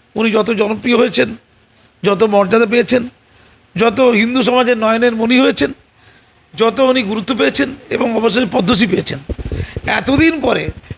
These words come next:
তেরো বছর আগের পরিচয় ছিল একটি মহিলাকে দিয়ে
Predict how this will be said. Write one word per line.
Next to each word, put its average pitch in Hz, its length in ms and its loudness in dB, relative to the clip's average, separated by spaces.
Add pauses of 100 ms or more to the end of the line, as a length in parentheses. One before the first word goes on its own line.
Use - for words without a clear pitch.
(120)
তেরো 233 280 2
বছর 285 300 2
আগের 247 360 0 (560)
পরিচয় 240 460 2
ছিল 262 220 0
একটি 240 200 -4
মহিলাকে 233 480 2
দিয়ে 156 240 -6